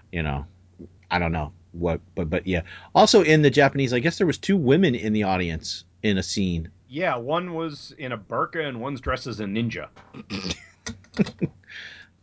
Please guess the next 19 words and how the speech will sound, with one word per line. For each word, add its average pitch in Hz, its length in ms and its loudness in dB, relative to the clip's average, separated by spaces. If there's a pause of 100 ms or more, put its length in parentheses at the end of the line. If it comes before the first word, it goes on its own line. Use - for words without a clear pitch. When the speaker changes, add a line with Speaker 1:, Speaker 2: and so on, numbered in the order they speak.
Speaker 2:
I, 90 320 -6
whatever. 87 420 -10 (280)
Speaker 1:
Hmm. 277 80 -4
Speaker 2:
But, 120 260 6 (240)
uh, - 340 -20
like, 151 280 4 (260)
like 135 160 -2
they 127 140 -2
say 143 300 0
on 120 160 0
the 107 60 -2
notes 160 380 0
here, 117 340 0 (280)
you 123 80 0
have 110 120 0
to 117 60 -6
remember 127 400 4
that 110 260 -2
originally 110 1000 0